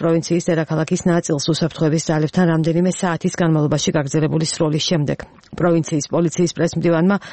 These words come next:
საიედ სარვარ ჰუსაინიმ განაცხადა, რომ ექსტრემისტები ოცდარვა სექტემბერს დაეპატრონენ ქალაქის ტერიტორიის ნახევარზე მეტს, მას შემდეგ, რაც ქალაქზე რამდენიმე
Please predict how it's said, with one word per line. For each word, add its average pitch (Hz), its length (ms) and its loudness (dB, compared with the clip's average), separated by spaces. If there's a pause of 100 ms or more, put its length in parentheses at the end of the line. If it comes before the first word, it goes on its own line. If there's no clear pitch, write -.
(140)
საიედ 180 400 0
სარვარ 160 320 0
ჰუსაინიმ 170 560 2
განაცხადა, 180 480 0
რომ 175 160 2
ექსტრემისტები 180 560 0
ოცდარვა 165 320 0
სექტემბერს 170 560 0
დაეპატრონენ 175 540 0 (420)
ქალაქის 208 400 2
ტერიტორიის 190 560 2
ნახევარზე 165 560 0
მეტს, - 200 -2 (120)
მას 185 140 2 (100)
შემდეგ, 160 240 0
რაც 180 140 0 (340)
ქალაქზე 180 480 0
რამდენიმე 180 380 4